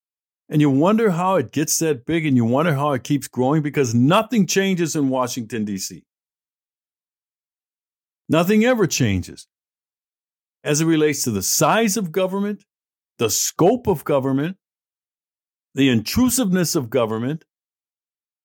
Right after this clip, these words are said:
the spending of government, the out-of-control spending of government. And again,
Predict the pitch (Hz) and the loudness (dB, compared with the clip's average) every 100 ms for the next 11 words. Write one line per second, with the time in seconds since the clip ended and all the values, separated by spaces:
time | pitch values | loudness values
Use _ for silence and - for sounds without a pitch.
0 | _ _ _ - 117 - - 208 269 254 | _ _ _ -4 -2 -2 2 2 4 4
1 | 220 151 117 131 120 156 156 147 165 233 | 4 2 2 0 0 -2 -2 0 0 0
2 | 214 170 185 165 - - - 226 262 247 | 0 0 0 -2 -2 -4 0 2 4 4
3 | 185 120 123 101 95 110 139 151 160 151 | 2 0 -2 -4 -2 -4 -6 -6 -4 -2
4 | 208 135 | -2 -4